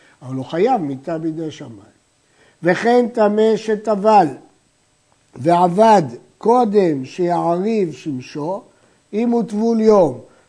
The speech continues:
ועבד לפני הערב שמש, עבודתו פסולה וחייב מיתה בידי שמיים. שנאמר,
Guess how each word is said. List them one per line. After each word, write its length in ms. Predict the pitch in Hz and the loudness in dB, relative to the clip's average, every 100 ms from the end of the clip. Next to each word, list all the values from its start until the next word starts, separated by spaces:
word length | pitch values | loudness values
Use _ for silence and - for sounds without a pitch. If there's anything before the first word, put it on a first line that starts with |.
| - | -4
ועבד 600 | 156 175 170 202 226 214 185 | 2 2 2 2 2 2 0
לפני 640 | 185 - 196 226 233 220 | -6 -6 0 2 4 4
הערב 760 | 190 175 175 175 208 208 165 135 - | 4 2 2 2 2 2 0 -6 -18
שמש, 800 | - 147 123 135 185 269 - _ _ _ _ _ | -16 -12 -10 -8 -10 -10 -16 _ _ _ _ _
עבודתו 680 | 165 175 190 190 185 240 254 226 | -2 0 2 0 -2 0 -2 -2
פסולה 760 | - - 208 190 185 196 247 277 247 | -14 -8 0 2 4 2 2 0 -4
וחייב 520 | - 190 190 247 254 | -6 -4 2 2 2
מיתה 440 | 233 185 208 226 233 | -2 -8 -4 -4 -4
בידי 340 | 208 180 190 | -4 -6 -6
שמיים. 480 | - 180 160 131 117 _ _ _ _ | -8 -8 -8 -10 -14 _ _ _ _
שנאמר, 460 | 165 151 170 220 | -4 -2 -2 -2